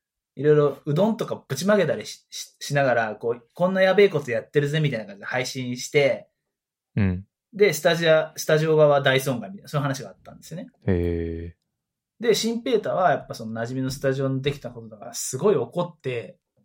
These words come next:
Speaker 2: あー。
Speaker 1: で、それはもう本当にありえないことだみたいな動画を撮っ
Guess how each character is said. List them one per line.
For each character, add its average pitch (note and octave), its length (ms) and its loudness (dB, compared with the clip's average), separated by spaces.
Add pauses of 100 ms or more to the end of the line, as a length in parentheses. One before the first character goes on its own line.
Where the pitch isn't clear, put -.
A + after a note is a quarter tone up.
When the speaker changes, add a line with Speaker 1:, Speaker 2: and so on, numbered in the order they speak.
(120)
Speaker 2:
あ F2 760 2
ー。 - 0 - (500)
Speaker 1:
で、 D#3 60 -12
そ F#3 120 -4
れ G3 80 6
は G#3+ 200 4
も E3+ 160 -2
う - 40 2
本 F3 160 0
当 F3+ 80 -4
に E3 80 -2
あ D3 60 6
り D#3+ 120 2
え F#3 60 2
な D3 100 2
い A#2 80 -4
こ A#2 80 -8
と A2 60 -12
だ G2+ 100 -14
み G2+ 80 -18
た G#2 80 -18
い - 20 -16
な G#2 60 -16
動 A#2+ 180 -8
画 A#2 80 -6
を A2+ 60 -6
撮 C3+ 160 -2
っ C3+ 80 -16